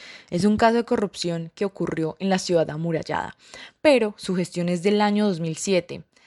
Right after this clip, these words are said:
Se llevó a cabo la firma del contrato del Project Management Consultant por noventa y cinco mil millones de dólares, nada más y nada menos que una suma de esa cantidad,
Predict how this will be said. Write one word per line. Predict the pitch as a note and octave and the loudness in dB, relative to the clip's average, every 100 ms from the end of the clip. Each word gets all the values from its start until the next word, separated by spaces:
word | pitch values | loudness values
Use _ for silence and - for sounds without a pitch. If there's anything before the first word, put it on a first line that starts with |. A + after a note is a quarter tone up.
| _ | _
Se | - F3 | -10 0
llevó | F3 F#3 | 4 4
a | G3 | 2
cabo | C4 B3+ C4 | 2 4 4
la | C4 | 2
firma | - F3 F#3 | 0 0 0
del | F#3+ | 0
contrato | A3 F#3+ E3+ F#3 | -2 0 0 0
del | G3+ | -2
Project | - F#3 F3 E3+ | 0 0 0 0
Management | G3 G3 G3 G3+ G3+ | 2 2 2 0 0
Consultant | E3+ - F#3+ E3+ D#3 E3+ - - - | -2 -2 -2 -2 -6 -10 -14 -20 -8
por | - F#3+ | -2 0
noventa | F#3 F#3 F#3 | 2 0 0
y | F3+ | 0
cinco | F#3 F#3 | 2 2
mil | G3 A3 A#3 | 4 4 4
millones | A#3 A3 A3+ A3 | 2 2 2 2
de | G3 E3 | 0 0
dólares, | F#3 G3+ F#3 E3 - - - - | 2 4 4 2 0 -10 -12 -6
nada | F3 G3 | -2 2
más | G#3+ B3 C#4+ - - | 2 2 0 -4 -4
y | |
nada | F#3 F3 F3 | -2 0 0
menos | F#3 G3+ A3+ - | 0 0 -4 -6
que | F#3 | -4
una | E3+ | -4
suma | E3 G3 G3 F#3+ | -4 0 0 0
de | |
esa | D3+ D3+ | -2 -6
cantidad, | - D3 - F#2+ - | -10 -12 -10 -10 -12